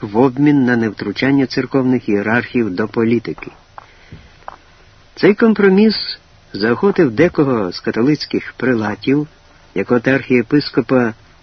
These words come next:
Ініцера з Відня, висловити симпатію до нацистських ідей.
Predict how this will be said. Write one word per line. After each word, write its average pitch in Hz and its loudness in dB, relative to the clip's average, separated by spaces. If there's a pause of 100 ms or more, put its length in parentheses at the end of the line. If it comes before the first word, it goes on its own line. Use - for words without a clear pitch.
(160)
Ініцера 117 2
з 95 -10
Відня, 107 -2 (1040)
висловити 220 2
симпатію 190 0
до 160 2
нацистських 160 -2
ідей. 101 -8